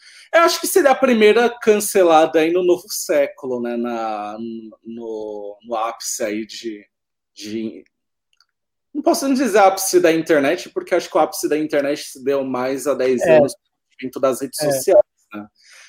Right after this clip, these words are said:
Speaker 1: Mas acho que no ápice aí do, dos tabloides em versão online, né? Não, eu concordo com, com essa observação de que as mulheres, é...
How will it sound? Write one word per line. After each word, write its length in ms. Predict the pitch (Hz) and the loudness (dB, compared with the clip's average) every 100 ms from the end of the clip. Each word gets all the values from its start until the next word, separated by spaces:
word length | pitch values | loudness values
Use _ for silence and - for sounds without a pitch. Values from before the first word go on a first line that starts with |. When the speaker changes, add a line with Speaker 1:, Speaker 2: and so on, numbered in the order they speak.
| _ | _
Speaker 1:
Mas 140 | 123 | 0
acho 240 | 143 - - | 2 2 0
que 80 | 165 | 0
no 200 | 151 147 | 4 4
ápice 420 | 147 147 - 151 | 4 2 -4 -2
aí 80 | 135 | -2
do, 640 | 143 143 139 127 123 120 | -2 -2 0 0 0 -2
dos 180 | 123 - | -4 -6
tabloides 880 | 143 127 131 127 131 120 135 117 123 | -4 0 2 2 0 -2 -6 -6 -6
em 360 | 131 127 123 | -4 -2 -2
versão 840 | 120 123 120 - 135 123 120 120 117 | -2 -4 -4 -6 -4 -2 -2 -2 -4
online, 680 | 123 127 117 113 113 110 107 | -4 -4 -2 -2 -4 -8 -12
né? 140 | 107 117 _ _ _ _ - - - | -14 -16 _ _ _ _ -20 -8 2
Não, 140 | 403 | 6
eu 140 | 208 | 6
concordo 520 | 202 262 - 247 269 - | 4 2 4 4 4 2
com, 440 | 247 202 180 160 | 2 4 4 2
com 280 | - 175 160 | 0 0 2
essa 240 | 156 - | -2 -2
observação 1120 | 151 151 139 139 - 147 135 147 - 143 127 | -2 0 -2 -4 -4 -2 -2 -2 -2 -4 -4
de 180 | 123 131 - | -8 -12 -18
que 580 | - 139 131 127 117 110 107 110 _ _ _ _ _ _ _ - - | -10 -6 -2 0 0 -2 -8 -16 _ _ _ _ _ _ _ -10 -4
as 220 | 131 - | -2 -2
mulheres, 1120 | 147 139 135 135 139 139 131 123 120 - - | -2 0 2 2 0 0 0 0 -2 -6 -6
é... 460 | 123 120 117 117 117 | -2 0 0 0 -2